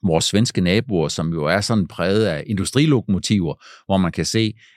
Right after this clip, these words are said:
at når priserne de stiger, og det er svært at få gennemført de her prisforhøjelser,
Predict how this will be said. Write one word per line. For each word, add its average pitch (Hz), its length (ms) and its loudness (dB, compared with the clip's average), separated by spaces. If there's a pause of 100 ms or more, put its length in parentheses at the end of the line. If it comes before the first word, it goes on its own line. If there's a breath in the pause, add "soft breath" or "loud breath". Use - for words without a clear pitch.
at 92 180 0
når 78 360 0
priserne 156 440 2
de 127 120 2
stiger, 127 340 0
og 82 80 2
det 92 80 2
er 90 40 -2
svært 143 300 2
at 104 100 0
få 98 140 -4
gennemført 110 440 0
de 101 40 -6
her 101 200 0
prisforhøjelser, 85 920 -2